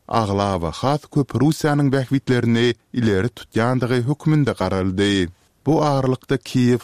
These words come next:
Vladimir Putiniň iki müň ýigirmkinji ýylyň fevralynda Ukraina garşy başladan dolu göwrümli töwesinden öň hem öňe sürüp gelýän has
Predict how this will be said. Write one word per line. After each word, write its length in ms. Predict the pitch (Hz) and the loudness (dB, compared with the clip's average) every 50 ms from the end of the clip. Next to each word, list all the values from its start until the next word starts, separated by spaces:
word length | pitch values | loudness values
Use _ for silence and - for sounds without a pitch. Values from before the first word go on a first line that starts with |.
| - _ _ | -8 _ _
Vladimir 520 | 95 98 95 90 95 104 139 151 156 147 135 | -2 0 0 0 0 0 0 0 0 0 -2
Putiniň 640 | - - 143 135 - - 127 127 127 123 120 110 104 - _ _ - | -2 0 -2 0 0 0 0 0 0 0 -2 -4 -6 -10 _ _ -16
iki 160 | - - 127 | -6 -2 0
müň 180 | 123 127 110 101 101 | 0 2 2 2 2
ýigirmkinji 640 | 104 107 113 104 98 92 - - 92 92 92 110 143 | 2 2 0 0 -2 -2 -2 -2 0 0 2 2 0
ýylyň 160 | 143 156 147 135 | 0 0 0 0
fevralynda 840 | 143 139 131 131 135 131 131 123 127 123 120 104 113 113 117 113 104 - _ _ | 0 0 0 2 0 0 0 0 0 0 0 2 2 2 0 0 -2 -6 _ _
Ukraina 600 | - - - - 113 95 95 107 131 147 151 151 139 | -18 -14 -6 -2 0 0 0 2 2 2 2 2 0
garşy 340 | 139 143 - - 131 117 | 0 -2 -2 -2 -2 -2
başladan 640 | 117 123 - - 131 120 117 110 120 117 117 110 101 - _ - | -2 -2 -2 0 0 0 2 2 0 0 0 -2 -4 -6 _ -2
dolu 320 | 110 104 95 92 95 120 127 | 0 0 2 2 0 0 0
göwrümli 480 | 147 165 160 143 135 139 135 135 135 | 2 0 0 0 0 0 0 0 0
töwesinden 800 | 123 - 139 135 120 110 107 - - 107 107 104 117 120 104 - - - 101 | 0 0 0 2 2 2 0 0 -2 0 0 2 2 0 0 -2 -2 0 0
öň 160 | 143 156 135 - - | 2 2 0 0 -2
hem 160 | 143 120 98 67 - | -2 -2 0 0 0
öňe 140 | 98 117 139 - | 0 0 0 0
sürüp 220 | - 156 151 - - - | 0 -2 -2 -2 0 0
gelýän 540 | 139 131 123 120 120 123 123 117 113 104 95 - _ _ | 2 2 4 4 2 2 2 0 -2 -4 -6 -12 _ _
has 320 | - - 110 120 139 139 | -4 0 0 0 0 0